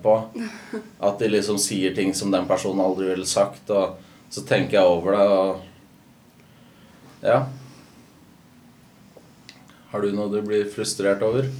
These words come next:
Speaker 2: Eh, <laughs> jeg blir jo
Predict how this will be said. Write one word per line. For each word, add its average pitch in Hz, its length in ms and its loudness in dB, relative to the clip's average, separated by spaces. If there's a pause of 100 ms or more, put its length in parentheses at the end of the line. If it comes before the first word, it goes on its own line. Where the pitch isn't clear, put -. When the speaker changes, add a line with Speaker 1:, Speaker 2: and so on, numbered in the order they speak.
(140)
Speaker 2:
Eh, 214 640 -10 (520)
<laughs> - 640 -20
jeg 233 160 -8
blir 214 240 -10
jo 240 560 -10